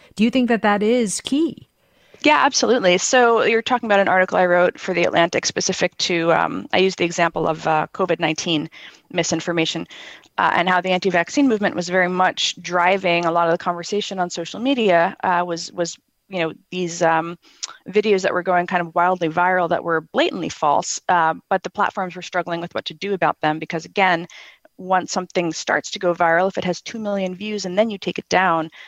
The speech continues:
Speaker 2: uh, it, it gets a whole new lease on life as a story of, you know, forbidden knowledge and platform censorship. So the question is, uh, how do you, you know, throttle it to give your fact checkers time to address it, uh, without,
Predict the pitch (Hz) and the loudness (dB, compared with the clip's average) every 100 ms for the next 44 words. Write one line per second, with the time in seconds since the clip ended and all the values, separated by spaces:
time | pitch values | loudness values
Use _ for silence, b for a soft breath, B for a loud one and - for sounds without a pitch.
0 | B - 170 - 180 _ 180 170 - 190 | B -2 0 2 -2 _ -2 0 -2 -4
1 | 185 185 196 180 165 180 180 - 160 165 | -4 -4 -6 -8 -12 -8 -6 -2 -2 2
2 | 170 165 165 156 160 - 175 170 160 156 | 2 2 -2 -4 -6 -8 -2 2 2 0
3 | - 151 143 170 165 165 160 160 156 156 | -4 -6 -4 -4 -2 -2 0 0 0 -2
4 | 170 - 175 - 156 - 220 202 175 - | -6 -4 -4 -4 -8 -2 -2 -2 -6 -6
5 | - - 160 - 180 - 165 170 165 B | -6 -6 -6 -4 -4 -4 -2 -2 -2 B
6 | B B B - 170 160 180 175 165 165 | B B B 0 2 2 2 0 -2 -6
7 | 165 160 - - 208 202 185 - 190 170 | -6 -8 -10 -2 0 2 2 0 -2 -4
8 | 165 160 226 220 - 202 170 - 185 170 | -4 -2 0 0 -4 -8 -8 -6 -2 -2
9 | 170 - 160 156 214 220 - 170 - - | -2 -8 -8 -6 0 0 2 0 0 -2
10 | - 151 160 160 156 151 | -2 -2 0 2 2 0